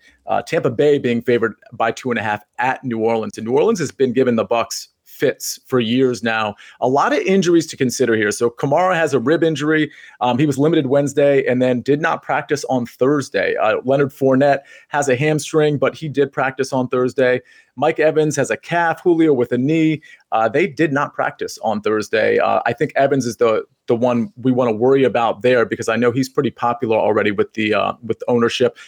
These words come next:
Russell Gage did return to practice. I do wanna point out that it's not really all about the skill players, right? Because the offensive line for the Bucs is in trouble too.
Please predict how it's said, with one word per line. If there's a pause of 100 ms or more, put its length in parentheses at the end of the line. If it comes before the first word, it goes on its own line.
(140)
Russell
Gage
did
return
to
practice. (260)
I
do
wanna
point
out
that
it's
not
really
all
about
the
skill
players,
right?
Because
the
offensive
line
for
the
Bucs
is
in
trouble
too.